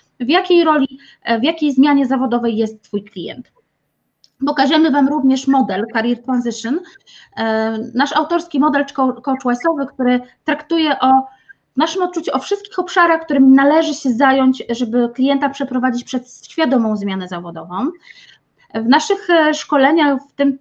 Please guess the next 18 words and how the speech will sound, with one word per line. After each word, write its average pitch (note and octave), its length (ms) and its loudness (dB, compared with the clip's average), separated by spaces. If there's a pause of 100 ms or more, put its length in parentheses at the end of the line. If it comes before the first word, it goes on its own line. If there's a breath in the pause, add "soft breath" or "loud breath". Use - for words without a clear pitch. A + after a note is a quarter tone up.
czego B3+ 220 -6
uczymy F4 440 0
konsultantów, C4+ 760 -2
uczymy B3+ 420 2 (220 loud breath)
ekspertów D4 540 -2
zmiany C4+ 300 2
zawodowej, A#3+ 720 -2
e, A3 220 -2
króluje D#4+ 480 0
taki C4+ 260 -2
model C4 360 4
zmiany C4 420 4
Williama B3+ 360 2
Bridgesa A3+ 440 -4
i A#3 140 -8
też - 200 -2
się C#4+ 160 -2
nim C4 220 4